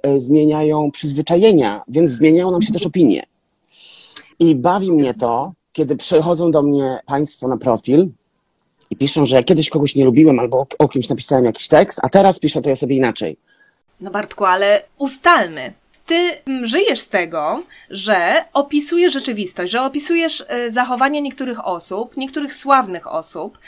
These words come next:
Speaker 2: Mało tego, sam jesteś kolorowym ptakiem, więc można by było powiedzieć, że prosisz się o krytykę. Czy faktycznie jest tak, że samo pojawienie się w przestrzeni publicznej jest już zaproszeniem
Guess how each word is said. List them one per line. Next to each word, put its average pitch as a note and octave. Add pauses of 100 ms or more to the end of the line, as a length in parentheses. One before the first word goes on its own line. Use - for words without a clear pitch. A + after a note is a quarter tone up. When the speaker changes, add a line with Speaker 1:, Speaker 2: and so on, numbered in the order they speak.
(260)
Speaker 2:
Mało F4+
tego, C4+
sam E4
jesteś C#4+
kolorowym B3+
ptakiem, G3
więc G#3
można A3+
by A3
było A3
powiedzieć, G#3+
że G#3
prosisz C4
się -
o G#3
krytykę. G3+ (440)
Czy D#4
faktycznie G4+
jest G4
tak, F#3+
że A#3+ (160)
samo D#4+
pojawienie D4
się A3+
w A3
przestrzeni D4
publicznej G#3 (760)
jest D#4+
już G#4+ (240)
zaproszeniem D#4+